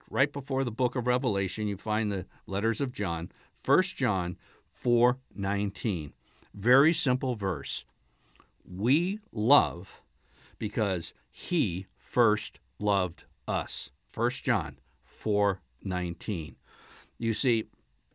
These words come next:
God doesn't love us because we change our lives and love him and obey him and ditch the porn. No, we love,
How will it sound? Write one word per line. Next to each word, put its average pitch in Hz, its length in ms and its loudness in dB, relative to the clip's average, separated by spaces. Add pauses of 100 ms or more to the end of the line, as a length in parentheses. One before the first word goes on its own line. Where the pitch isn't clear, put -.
(460)
God 135 260 4
doesn't 143 360 2
love 123 400 6
us 104 580 2 (180)
because 110 840 2 (480)
we 117 240 0
change 170 400 4
our 165 100 8
lives 117 460 4
and 107 200 2
love 135 200 8
him 117 400 2
and 107 100 0
obey 117 460 2
him 104 340 2
and 95 160 0
ditch 127 300 -2
the 113 100 -4
porn. 104 560 -2
No, 104 380 -2 (400)
we 139 400 2
love, 156 640 4